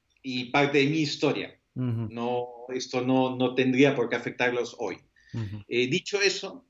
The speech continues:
Speaker 1: eh, lo que dices sí tiene toda razón. Por ejemplo, yo me acuerdo que, que se hablaba mucho del valor de la solidaridad,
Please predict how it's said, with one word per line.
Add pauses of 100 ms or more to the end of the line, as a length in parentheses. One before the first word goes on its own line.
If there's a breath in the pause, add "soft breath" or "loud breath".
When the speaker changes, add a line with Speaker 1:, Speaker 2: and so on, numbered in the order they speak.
(140)
Speaker 1:
eh,
lo
que
dices
sí
tiene
toda
razón.
Por
ejemplo,
yo
me
acuerdo
que,
que
se
hablaba
mucho
del
valor
de
la
solidaridad,